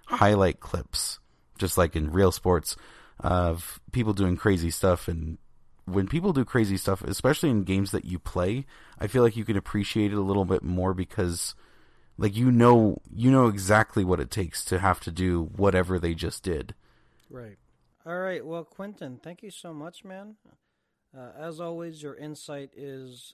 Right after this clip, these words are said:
Speaker 2: very refreshing, and, uh, hope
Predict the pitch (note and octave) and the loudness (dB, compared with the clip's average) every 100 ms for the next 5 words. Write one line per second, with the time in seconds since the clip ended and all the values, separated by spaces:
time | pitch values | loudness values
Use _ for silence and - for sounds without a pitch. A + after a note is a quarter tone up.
0 | _ C3+ C#3 C3+ C#3 C3+ A#2+ D3 C3 - | _ -18 -14 -12 -12 -14 -14 -14 -14 -14
1 | C3+ C3 B2+ _ _ _ _ _ _ B2 | -16 -16 -18 _ _ _ _ _ _ -20
2 | B2+ B2+ B2+ B2+ C3 C3 B2+ B2+ C3 C3+ | -16 -16 -16 -16 -16 -16 -16 -18 -20 _
3 | _ _ _ _ _ _ D3+ D3+ | _ _ _ _ _ _ -20 -20